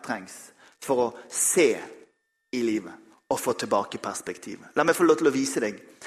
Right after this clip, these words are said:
en liten matrise som, som, em, to, to, em, psykologer har laget. Denne står ikke i Bibelen, men, eh, vi skal trykke litt på den. Hvis du ser nå på, på den neste her. Dette er Johannes vindu.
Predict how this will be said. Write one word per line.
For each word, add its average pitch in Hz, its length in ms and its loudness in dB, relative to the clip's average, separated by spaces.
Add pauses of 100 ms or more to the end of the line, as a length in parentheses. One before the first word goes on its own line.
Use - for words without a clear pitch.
(200)
en 135 160 2
liten 139 240 0
matrise 123 540 0
som, 107 180 -4 (400)
som, 117 380 0
em, 107 160 -4 (180)
to, 160 160 2 (460)
to, 135 260 0
em, 110 240 -4 (300)
psykologer 131 640 4
har 113 160 2
laget. 123 380 2 (680)
Denne 120 240 -2
står 127 160 -2
ikke 123 140 -4
i - 20 0
Bibelen, 135 300 2 (340)
men, 113 160 -2
eh, 113 100 0
vi 113 60 -4
skal 110 180 -4
trykke 117 280 -2
litt 101 140 -8
på 104 60 -2
den. 92 140 -4
Hvis 220 160 4
du 240 100 0
ser 220 220 6
nå 165 140 4 (140)
på, 143 140 6 (1900)
på 147 80 0
den 135 160 0
neste 127 220 -2
her. 120 60 0
Dette 170 200 4
er 151 60 6
Johannes 151 340 6
vindu. 131 240 2